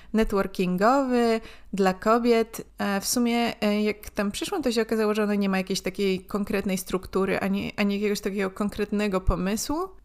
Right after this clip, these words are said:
ze strony organizatorki, więc jakoś tak to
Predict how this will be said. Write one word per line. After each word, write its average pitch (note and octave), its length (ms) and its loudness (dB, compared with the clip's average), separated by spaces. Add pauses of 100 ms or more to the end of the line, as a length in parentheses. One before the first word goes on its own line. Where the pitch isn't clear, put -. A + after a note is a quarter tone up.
ze G#3+ 140 0
strony A3 320 0
organizatorki, G#3 920 0 (380)
więc F4 180 0
jakoś D#4 220 -2
tak C#4+ 180 0
to B3+ 440 4